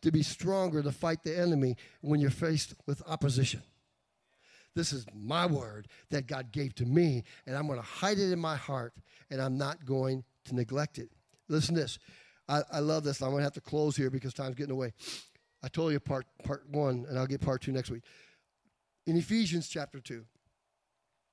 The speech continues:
and I shared this in the first service. I love this verse of Scripture. He says this, "For we are God's handiwork." I wanna remind you of something. Somebody right after service came up to me when I was just trying to get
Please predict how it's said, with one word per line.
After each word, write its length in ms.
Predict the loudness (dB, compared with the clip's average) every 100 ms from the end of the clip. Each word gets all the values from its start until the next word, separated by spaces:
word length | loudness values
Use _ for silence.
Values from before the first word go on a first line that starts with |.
| -6
and 140 | 0
I 80 | 2
shared 400 | 2 0 0 0
this 340 | 0 -2 -4 -10 -8
in 240 | -4 -2
the 200 | -2 -6 -10
first 340 | -4 -2 -2
service. 460 | -4 -6 -8 -14 -16 -20 -20 -20 -20 -12
I 160 | -2 2
love 540 | 4 6 4 2 -2 -10 -6
this 180 | -6
verse 280 | -4 -4 -4
of 80 | -8
Scripture. 460 | -8 -8 -8 -14 -20 _ _ _ _ _ -20 -20 -2
He 140 | 2
says 240 | 4 2 2
this, 380 | 0 -2 -10 -20 _ _ _ _ _
"For 160 | 2 4
we 560 | 6 6 4 4 2 -2
are 160 | -4 -4
God's 480 | 0 0 0 -2 -6
handiwork." 760 | -6 -4 -2 -2 -4 -6 -8 _ _ _ _ _ _ _ _ _ _ _ _ -4
I 60 |
wanna 200 | 2 4
remind 460 | 6 6 4 2 0
you 100 | -2
of 60 |
something. 400 | -2 -6 -4 -6 -8
Somebody 360 | -2 2 4
right 180 | 4 2
after 220 | -4 -6
service 400 | -4 -2 0 -2
came 200 | -2 -2
up 120 | -2 -4
to 100 | -4
me 140 | -4
when 240 | -4 -4
I 80 | -4
was 100 | -6
just 160 | -8 -4
trying 240 | -2 0
to 60 | 0
get 240 | 0 -4